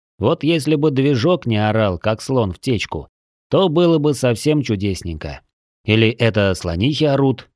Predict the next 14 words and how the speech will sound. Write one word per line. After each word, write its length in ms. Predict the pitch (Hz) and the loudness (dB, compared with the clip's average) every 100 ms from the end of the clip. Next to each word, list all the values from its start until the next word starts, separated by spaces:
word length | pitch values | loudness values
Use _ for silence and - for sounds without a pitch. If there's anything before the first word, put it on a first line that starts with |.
| _ - | _ -6
не 120 | 165 | -6
в 80 | - | -4
курсе. 420 | 95 - 80 - _ _ _ _ _ | -6 -6 -10 -12 _ _ _ _ _
В 40 | |
принципе, 720 | 139 180 180 151 143 160 151 | 2 2 4 2 2 2 4
монопениссуар 1120 | 135 160 160 151 147 139 131 - 123 123 151 123 | 4 4 4 2 2 0 0 -2 0 2 0 -2
на 160 | 98 | -2
мне. 320 | 87 76 65 - _ _ _ _ - | -4 -6 -10 -20 _ _ _ _ -2
Однако 540 | 101 123 107 127 160 | 0 2 2 2 0
слониху 560 | 147 156 135 127 135 151 | 0 0 2 0 2 2
эту 300 | 147 147 156 | 2 2 0
мы 160 | 117 | 2
сейчас 440 | 113 127 101 95 - | 0 -2 -2 -2 -2
угомоним. 680 | 101 104 104 90 78 69 | -4 -2 -2 -4 -6 -8